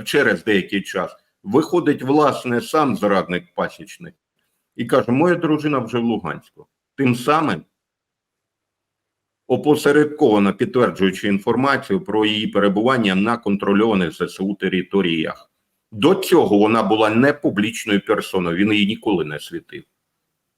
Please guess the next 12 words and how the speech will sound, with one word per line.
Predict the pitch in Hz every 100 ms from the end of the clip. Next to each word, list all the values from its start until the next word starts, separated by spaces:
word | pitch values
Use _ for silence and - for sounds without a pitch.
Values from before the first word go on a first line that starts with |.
| _ -
І |
тут | 120 180
така | 175 165
увага, | 156 143 92 82 -
але | 113 131
мене | 139 147 147
цікавить | - 120 139 127 131
не | 131
амурні | 131 139 135 85 87
справи | - 117 123 113 95
сім'ї | - 101 107
пасічників. | 117 98 90 - - - - -